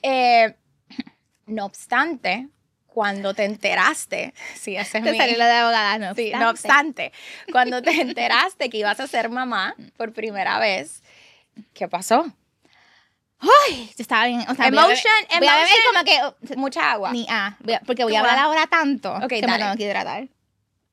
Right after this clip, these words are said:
Speaker 1: Hidrátate, por favor.
Speaker 2: Hidratándome de todo lo que voy a hablar. <laughs> Pues mira.
Speaker 1: Emotion wise, ¿qué tú sentiste en ese momento? ¿Fue un pregnancy test casero?
Speaker 2: Sí,
Speaker 1: Ok.
Speaker 2: me hice tres.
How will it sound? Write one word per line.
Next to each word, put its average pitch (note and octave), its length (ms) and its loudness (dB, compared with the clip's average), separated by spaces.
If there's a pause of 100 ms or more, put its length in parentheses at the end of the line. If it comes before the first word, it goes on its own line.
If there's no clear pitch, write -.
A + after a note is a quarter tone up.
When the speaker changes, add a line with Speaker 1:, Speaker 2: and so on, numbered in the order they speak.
(120)
Speaker 1:
Hidrátate, G#3+ 600 -4
por - 220 -4
favor. - 420 -4 (840)
Speaker 2:
Hidratándome A3 840 -2 (340)
de B3 140 -2
todo C4+ 220 4
lo B3+ 120 2
que A#3+ 80 -2
voy A#3 140 0
a A3+ 60 0
hablar. B3+ 300 -8
<laughs> - 40 -6 (880)
Pues D4+ 160 0
mira. B3+ 420 2
Speaker 1:
Emotion D#4+ 400 -2 (140)
wise, G4+ 260 0
¿qué C4 200 -2
tú D#4 100 -8
sentiste D#4 580 -4
en C4 100 -6
ese B3+ 200 -4
momento? C#4 400 -6
¿Fue C#4+ 140 -6
un C#4+ 200 -8 (260)
pregnancy D#4 460 -6
test D4 340 -8
casero? A#3+ 520 -4 (100)
Speaker 2:
Sí, E4+ 420 0
Speaker 1:
Ok. A#3+ 200 0
Speaker 2:
me C#4+ 80 2
hice G4 200 4
tres. B3 360 0